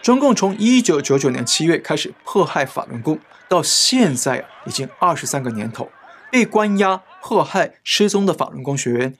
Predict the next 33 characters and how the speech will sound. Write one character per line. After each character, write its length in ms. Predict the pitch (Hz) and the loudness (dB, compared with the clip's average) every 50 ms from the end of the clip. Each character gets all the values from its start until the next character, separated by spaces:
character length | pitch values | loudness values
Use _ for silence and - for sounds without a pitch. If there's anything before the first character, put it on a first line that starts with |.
| _ | _
已 120 | - 131 113 | -10 -8 -4
经 200 | - 156 156 156 - _ _ | -4 -4 -4 -6 -8 _ _
不 200 | - - - 117 | -20 -18 -12 -4
计 160 | - 151 135 | -2 -2 -2
其 200 | - - - - | -2 -4 -6 -6
数 200 | - - 165 147 | -2 -2 -2 -2
了。 160 | - - - _ _ _ _ - - - - | -2 -6 -12 _ _ _ _ -20 -20 -6 0
那 100 | 262 269 | 0 2
其 220 | 262 - - 233 | 2 2 0 2
中 120 | 214 262 269 | 2 2 2
有 120 | 233 151 | 2 0
多 200 | - - 196 208 | 2 2 2 2
少 160 | 208 - 139 | 2 2 0
人 160 | 131 135 143 160 | 0 0 -2 0
被 140 | - 208 | 0 0
活 260 | 180 - - - 131 139 | 0 0 -4 -4 -2 0
摘 140 | 175 170 | 0 0
器 180 | 170 - - 160 | 0 0 -2 0
官 260 | - 151 151 156 151 - _ | 0 0 -2 -2 -4 -12 _
而 120 | _ 120 120 | _ -6 -2
消 380 | - - - - - 165 165 | -2 0 0 0 2 0 0
失 240 | 160 - - - 160 | 0 -2 -4 -4 -4
呢？ 180 | 147 135 - - _ _ _ _ _ _ _ _ _ _ - _ - - - - - | -4 -6 -8 -10 _ _ _ _ _ _ _ _ _ _ -20 _ -20 -20 -20 -6 0
二 120 | - 262 240 | 2 4 4
零 100 | 214 208 | 4 4
一 100 | 220 226 | 4 2
五 140 | 190 135 | 0 -2
年， 200 | 123 127 - - _ _ _ _ _ - | -4 -6 -8 -12 _ _ _ _ _ 0
有 100 | 151 123 | 0 0
媒 160 | 113 139 196 | 2 2 0
体 140 | 196 156 143 | 0 0 -4
披 200 | - - 147 143 | 0 0 0 2
露， 240 | 160 160 - - | 2 0 -2 -6